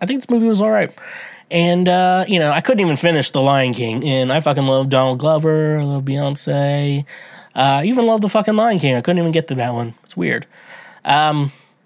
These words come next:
just a forewarning for anyone going into the movie, <coughs> getting ready to watch, uh, Peter Pan and Wendy, uh, I will tell you that in the,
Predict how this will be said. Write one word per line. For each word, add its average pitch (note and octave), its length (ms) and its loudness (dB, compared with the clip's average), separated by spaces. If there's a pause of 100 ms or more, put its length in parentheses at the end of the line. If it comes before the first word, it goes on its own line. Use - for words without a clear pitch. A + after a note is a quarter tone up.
(440)
just G#3+ 260 0
a G3+ 60 2
forewarning G3+ 760 2
for - 400 -4
anyone D3+ 320 2
going C#3+ 280 2
into C3+ 120 0
the C3+ 100 2
movie, C#3 480 0 (640)
<coughs> - 1300 -10
getting D3+ 200 2
ready D3 280 2
to C3 80 2
watch, B2+ 360 0
uh, C3 380 -2
Peter C3 220 -2
Pan B2+ 240 -2
and B2 100 -4
Wendy, C3 420 -2 (680)
uh, C#3 560 2
I C3+ 100 0
will B2+ 160 -2
tell G#3 240 2
you G3 320 0 (380)
that B2 500 -2 (840)
in C#3 300 0
the, C3 120 -4